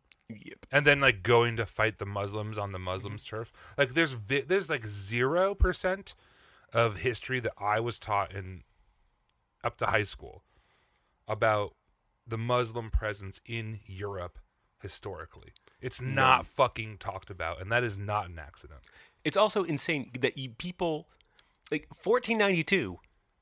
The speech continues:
Speaker 1: was not only the year that Columbus did his expedition,
Speaker 2: Mm-hmm.
Speaker 1: it was also the year the fucking Muslims were kicked out of Granada.
Speaker 2: Mm-hmm.
Speaker 1: And those two things are fucking related.
Speaker 2: Yeah.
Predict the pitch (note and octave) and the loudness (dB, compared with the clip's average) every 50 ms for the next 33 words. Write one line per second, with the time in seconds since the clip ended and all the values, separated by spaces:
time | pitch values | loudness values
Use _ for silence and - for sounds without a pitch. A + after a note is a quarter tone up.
0 | _ _ _ _ _ _ - C#3 D3+ C#3+ C3+ F#3 G#3+ A3+ - F#3+ F#3 F3+ E3 E3 | _ _ _ _ _ _ 0 2 2 4 4 4 4 6 6 4 4 2 2 0
1 | E3 D#3+ D3+ C3 G#2+ - - - - D#3+ D#3+ D3+ C3+ A#2+ - - G#2+ G#2+ A2 G2+ | -2 0 0 -2 -2 -4 -6 -2 2 2 2 2 0 -4 -6 -6 -4 -2 -2 2
2 | F#2+ G2+ F#2+ - - - G#2 A#2 C#3 C3 - F#2 F2+ F2+ G2 - _ _ - - | 2 2 0 0 -2 -6 -4 -4 -4 -2 -4 -6 -8 -8 -10 -14 _ _ -18 -14
3 | A2+ A#2 D#3 D#3+ _ _ - - _ _ _ _ _ _ _ _ _ - F3+ F3+ | -12 -12 -12 -14 _ _ -20 -20 _ _ _ _ _ _ _ _ _ -2 2 6
4 | G#3+ B3+ B3+ - G#3 F3+ E3+ E3+ E3 C#3+ C#3 - - D3 C#3 - C#3+ C3 B2+ A#2 | 8 6 8 6 4 2 2 0 0 -2 0 2 2 2 2 2 0 -2 0 2
5 | A#2+ B2+ A#2+ B2+ B2 G#2+ A2 - - - C3 - A2 G2+ F#2+ G2 G2 A2 G2+ G2+ | 2 2 2 0 -4 -4 -6 -6 -8 -4 0 2 2 2 2 2 2 4 6 6
6 | G#2+ G#2 F#2 - - - - _ _ - A#2 A#2 D3+ C#3+ D#3 F#3 F3 - - F#3+ | 6 4 4 0 -6 -18 -20 _ _ -8 -2 0 2 2 2 2 0 -2 -4 -6
7 | F3 - F3 E3 D3+ D3 C#3+ - - - - - - B2 A#2+ A#2+ A#2+ - A#2+ A#2+ | -2 -2 0 0 0 -2 -4 -2 0 2 2 2 2 -2 -2 -2 -4 -4 -4 -4
8 | B2+ C#3+ G2 G2 - - - - - _ _ _ - - G2 F2+ | -4 -4 -4 -6 -6 -10 -14 -18 -20 _ _ _ -14 -10 -8 -8